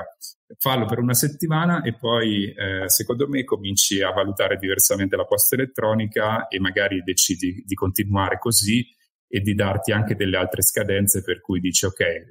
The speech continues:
io la posta non la tengo sempre aperta, non la controllo in qualsiasi momento, decido io quando guardarla", quindi magari la guardo alle dieci, a mezzogiorno e alle tre del pomeriggio prima di andare via, e non la guardo in qualsiasi momento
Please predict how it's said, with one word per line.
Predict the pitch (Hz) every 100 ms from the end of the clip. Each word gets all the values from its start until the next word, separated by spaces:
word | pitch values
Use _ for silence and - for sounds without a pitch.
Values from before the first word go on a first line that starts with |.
| 110
io | 101
la | 95
posta | 107 101 -
non | 92
la | 92
tengo | 98 101 95
sempre | 90 87 87
aperta, | 95 95 85 -
non | 90 90
la | 95
controllo | - 101 110 101 92
in |
qualsiasi | 95 95 110 -
momento, | 127 147 123 135 131 120
decido | 110 104 98 101 110
io | 104 90
quando | 87 87 95
guardarla", | 101 95 95 90 87 120
quindi | - 98 90
magari | 95 98 95
la | 90
guardo | 85 90 82 87
alle | 92 101
dieci, | 110 113 123 - 131
a | 101
mezzogiorno | 98 - 113 113 113 123 127 131 127 _ _ _ -
e | 98 98 95
alle | 92 92
tre | -
del | 92 98
pomeriggio | 104 107 110 101 98 98
prima | 92 90 87
di | 87
andare | 85 85
via, | 82 85 87 87
e | 110
non | 104
la | 104
guardo | 107 113 107 104
in | 92
qualsiasi | 98 90 98 -
momento | 113 113 110 120 - 131 127